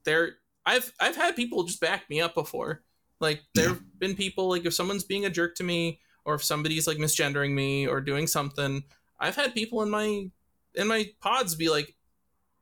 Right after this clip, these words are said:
Speaker 1: "Whoa, like, chill," or like, "Whoa, the, the, like, she's a she," and
Speaker 2: Yeah.
Speaker 1: like, do that. And I'm just like, boom, I'm happy for this person. It's like the, the saying that I, I learned from,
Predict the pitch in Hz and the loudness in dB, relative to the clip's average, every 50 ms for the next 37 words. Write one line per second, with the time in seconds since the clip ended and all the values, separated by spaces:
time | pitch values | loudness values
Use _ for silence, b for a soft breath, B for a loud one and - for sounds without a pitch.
0 | _ _ _ - 175 175 170 165 160 165 160 165 151 147 147 - _ _ _ _ | _ _ _ 0 2 4 4 4 4 2 2 0 -2 -2 -2 -6 _ _ _ _
1 | - - - 185 180 170 165 175 175 170 165 - 180 170 165 165 170 165 - 190 | -2 2 4 4 6 6 4 4 2 0 0 2 4 4 4 4 2 0 0 0
2 | 185 170 - 156 151 156 _ _ _ _ _ _ _ - - - 170 - - _ | 0 0 0 -2 -2 -4 _ _ _ _ _ _ _ -20 -20 -18 -18 -18 -18 _
3 | _ - 170 165 151 - - - 165 165 185 - - 254 226 214 190 170 175 175 | _ -4 -4 -2 -2 0 0 0 0 2 2 2 4 4 4 4 2 2 2 0
4 | 180 - - - _ _ - - 160 160 160 156 151 151 - - - 170 - 180 | -2 -6 -14 -20 _ _ -4 2 4 6 6 6 4 0 -4 -12 -14 -8 -4 -4
5 | 180 196 185 196 190 175 156 151 151 - b b b b b b b - 165 170 | -2 0 2 2 4 4 2 2 0 -4 b b b b b b b -2 0 2
6 | 165 165 165 160 - - 151 151 147 - - - - _ _ _ _ _ _ _ | 2 2 0 -2 -2 0 0 0 -2 -6 -16 -18 -18 _ _ _ _ _ _ _
7 | _ _ _ _ _ _ _ - 254 269 233 175 156 - - - _ _ _ _ | _ _ _ _ _ _ _ 0 2 2 2 2 0 -6 -8 -12 _ _ _ _
8 | _ _ _ - - 349 453 381 240 285 392 466 466 349 311 - 233 196 196 - | _ _ _ -2 0 2 2 2 2 2 2 2 2 2 0 0 -2 -2 -2 -2
9 | - 196 180 - 175 - 175 175 175 - 185 175 170 - 196 185 180 175 165 170 | -2 -2 -2 -2 -2 0 0 0 0 0 0 0 0 2 2 2 2 2 0 -2
10 | b b b b b b b 175 170 - - 196 208 220 220 220 214 202 202 185 | b b b b b b b 2 2 4 4 2 2 2 0 0 2 2 2 2
11 | - - 170 165 165 160 160 160 156 - - 156 151 147 156 151 151 151 147 - | 2 2 2 2 2 2 0 0 -2 -2 0 0 0 2 2 2 2 2 0 0
12 | - 156 147 143 143 143 139 135 139 | 0 0 0 0 -2 -2 -2 -4 -6